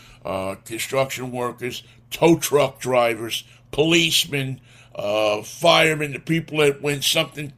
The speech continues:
catastrophic happens on the road, uh, they're the first ones to come and get you out of the car before it blows up. They're the first ones to come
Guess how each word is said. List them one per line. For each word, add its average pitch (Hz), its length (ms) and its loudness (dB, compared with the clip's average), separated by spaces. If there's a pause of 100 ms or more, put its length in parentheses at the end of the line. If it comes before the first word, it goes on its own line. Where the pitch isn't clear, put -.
catastrophic 139 800 0 (220)
happens 170 580 0
on 151 240 0
the 135 100 -4
road, 156 520 8 (920)
uh, 135 160 4
they're 156 240 6
the 135 100 0
first 185 460 0
ones 170 400 -2
to 151 140 -6
come 160 500 6 (260)
and 127 380 0 (260)
get 175 240 0
you 180 200 2
out 156 160 6
of 135 40 -6
the 135 80 -2
car 135 540 4 (340)
before 139 500 4
it 135 140 -2
blows 131 400 2
up. 180 260 4
They're 117 140 0
the 113 60 -6
first 143 360 0
ones 139 320 -8
to - 100 -14
come 151 400 2